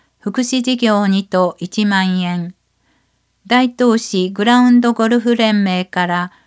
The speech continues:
福祉事業にと七千八百五十円。株式会社双葉化学商会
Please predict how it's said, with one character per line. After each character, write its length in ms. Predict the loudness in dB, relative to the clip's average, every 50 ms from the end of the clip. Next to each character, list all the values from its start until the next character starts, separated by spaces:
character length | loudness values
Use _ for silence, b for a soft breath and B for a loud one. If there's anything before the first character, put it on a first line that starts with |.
| b b
福 240 | b _ -8 -4 -4
祉 240 | -4 -2 -2 -4 0
事 140 | 0 -2 0
業 300 | 2 2 2 2 2 2
に 180 | 0 0 -2
と 420 | -4 _ -4 -4 -2 -2 -4 -6 -10 _
七 240 | -4 0 2 2 0
千 320 | 2 0 0 0 0 0 -2
八 180 | -2 -4 -6 -6 _
百 280 | -6 -6 -4 -4 -4
五 160 | -2 -2 -4 -4
十 280 | -4 -4 -4 -2 -4 -4
円。 360 | -6 -6 -8 -8 -10 -12 -16 _ _ _ _ _ _ _ _ _ _ _ _ _ _ _ _ _ _ _
株 220 | -4 -2 -2 -2 -4
式 320 | -4 -6 -4 -2 -2 0
会 220 | 2 2 2 2 0
社 260 | -2 -2 -2 -2 -2
双 260 | -2 -6 -4 -2 0
葉 140 | 0 0 0
化 160 | 2 0 2
学 240 | 2 0 0 -2 -6
商 320 | -6 -4 -4 -4 -4 -6
会 400 | -6 -6 -6 -4 -4 -6 -8 -10